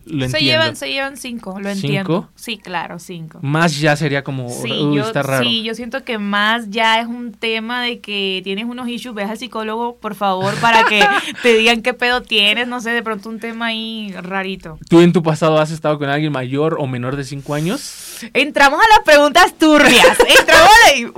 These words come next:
Speaker 2: la, y el pinche Mau siempre saca las preguntas cuando así como que debajo de la manga, así, chucha.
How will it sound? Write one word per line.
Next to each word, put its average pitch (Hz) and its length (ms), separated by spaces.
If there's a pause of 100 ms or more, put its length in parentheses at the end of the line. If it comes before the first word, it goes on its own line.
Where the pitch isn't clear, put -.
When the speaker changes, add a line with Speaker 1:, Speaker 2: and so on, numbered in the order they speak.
(120)
Speaker 2:
la, 277 60
y 269 80
el 269 140
pinche 311 300
Mau 440 220
siempre 403 300
saca 415 240
las 415 120
preguntas 339 480
cuando 302 360
así 247 240
como 359 180
que 302 60
debajo 247 280
de 320 60
la 277 100
manga, 262 180
así, 254 120
chucha. - 300